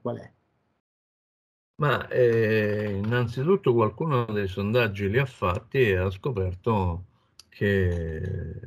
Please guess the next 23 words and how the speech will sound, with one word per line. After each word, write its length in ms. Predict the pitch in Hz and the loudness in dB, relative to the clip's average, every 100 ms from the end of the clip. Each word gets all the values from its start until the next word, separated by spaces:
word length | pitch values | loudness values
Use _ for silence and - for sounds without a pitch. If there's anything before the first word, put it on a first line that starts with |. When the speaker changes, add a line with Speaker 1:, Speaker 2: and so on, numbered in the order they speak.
| 98 | -10
Speaker 2:
l'opinione 500 | 92 95 104 107 107 | -4 0 2 2 2
pubblica 480 | 98 110 95 92 92 | 2 0 2 2 4
occidentale 960 | 95 92 123 127 127 - 98 101 98 - | 2 2 2 2 2 0 2 2 0 -2
non 240 | 101 92 | -2 0
vuole 280 | 87 87 87 | 2 0 0
la 100 | 82 | -2
guerra. 440 | 85 87 - - - - | -4 -4 -6 -14 -20 -12
Meno 460 | 101 98 98 131 131 | -2 2 4 4 2
male, 400 | 117 110 113 90 | -4 0 0 0
perché, 480 | 80 - - - 95 - _ _ _ _ - | -6 -12 -12 -12 -10 -14 _ _ _ _ -10
eh, 540 | 92 - - 50 - - - | -4 -2 -2 -4 -6 -8 -8
insomma, 380 | 90 82 71 - _ _ _ _ - | -6 -4 -4 -8 _ _ _ _ -16
eh, 300 | - - - | -10 -8 -8
fa 200 | - 117 | 0 2
impressione 800 | 117 95 110 98 - 131 120 101 | 4 2 0 0 2 2 4 2
vedere 420 | 95 92 101 98 | 2 2 2 0
in 140 | 98 92 | -2 -2
televisione 720 | 92 92 87 95 107 101 92 | 0 0 0 -2 -2 0 0
tutti 320 | 98 98 101 | -2 -6 -4
questi 880 | 95 95 92 - 98 92 90 85 87 | 2 2 2 -2 0 2 2 -2 -4
guerrafondai 1200 | 95 98 95 98 92 92 90 95 92 92 90 95 - | 0 2 2 0 -2 -2 0 2 2 2 0 -2 -4
ex 420 | 95 92 - - | -6 -6 -10 -10
pacifisti. 1200 | 90 92 90 95 90 95 90 - - - 92 90 | -4 -4 -2 -4 -2 -2 -2 -6 -12 -6 -4 -4